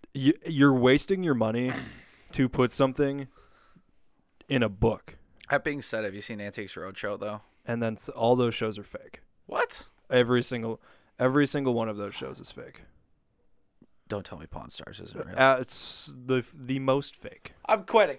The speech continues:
Speaker 2: I'm done. <laughs>
Speaker 1: Mitch realized a reality show <laughs> in which people buy and sell things for literally tens of thousands of dollars is fake. And, yeah, people are just walking in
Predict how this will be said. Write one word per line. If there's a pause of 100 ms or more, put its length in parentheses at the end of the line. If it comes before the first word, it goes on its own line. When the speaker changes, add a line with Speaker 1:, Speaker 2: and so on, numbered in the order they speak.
(100)
Speaker 2:
I'm
done. (160)
<laughs>
Speaker 1:
Mitch
realized
a
reality
show (420)
<laughs>
in
which
people (100)
buy
and
sell
things
for (140)
literally
tens
of
thousands
of
dollars
is
fake. (1300)
And, (240)
yeah,
people
are
just
walking
in